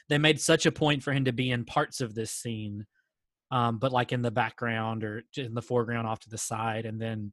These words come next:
toward, by the end, he's not there at all. Thought that was interesting. Um, also, I just added a thing, sorry. Um, <laughs> I, well, so this is important because,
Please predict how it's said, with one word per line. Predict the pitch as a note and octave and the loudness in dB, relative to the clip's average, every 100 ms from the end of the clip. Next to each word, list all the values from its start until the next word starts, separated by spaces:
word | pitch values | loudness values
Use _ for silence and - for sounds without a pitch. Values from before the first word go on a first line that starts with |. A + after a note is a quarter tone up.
| - | -6
toward, | B2+ G#2 A2+ | -4 -4 0
by | A#2+ | 0
the | A2 G#2+ | 0 -4
end, | A#2 A2+ | -4 -4
he's | A2 | -6
not | A2+ G#2+ | -10 -10
there | G#2+ G2 | -12 -12
at | |
all. | G#2 F#2 - _ _ _ _ _ | -14 -16 -20 _ _ _ _ _
Thought | B2 A#2 | -4 -2
that | A2+ | -4
was | A2 | -6
interesting. | G#2 - - - D#3+ _ - - - - - - - - _ | -10 -14 -18 -18 -20 _ -20 -20 -20 -20 -20 -20 -20 -20 _
Um, | E3+ E3+ E3+ E3 E3 C#3+ - - - | 8 10 10 8 6 2 -6 2 8
also, | F3+ - F#3 E3+ F3 C#3+ - - | 10 10 8 10 8 4 -4 4
I | D3+ | 4
just | C#3 C3 | 6 4
added | B2 A#2 | 2 2
a | |
thing, | A2 A2+ A2 | -4 -6 -6
sorry. | - A2+ A2 - _ D3+ | -4 -2 -2 -6 _ 6
Um, | D3 D3 C#3+ C#3+ C#3 - - - - - - - | 8 10 8 6 2 -6 -20 -18 -18 -18 -18 0
<laughs> | - - - _ - - - | 4 4 0 _ -20 -18 2
I, | F3+ | 6
well, | G3 A3+ - D#3+ | 8 8 6 4
so | G#3+ | 6
this | G#3 D#4 | 8 6
is | C4 | 4
important | G#3+ D#3+ D#3+ D3 C#3+ | 2 4 4 4 0
because, | B2+ - D3 C#3 C3+ - | -4 -4 0 0 0 -4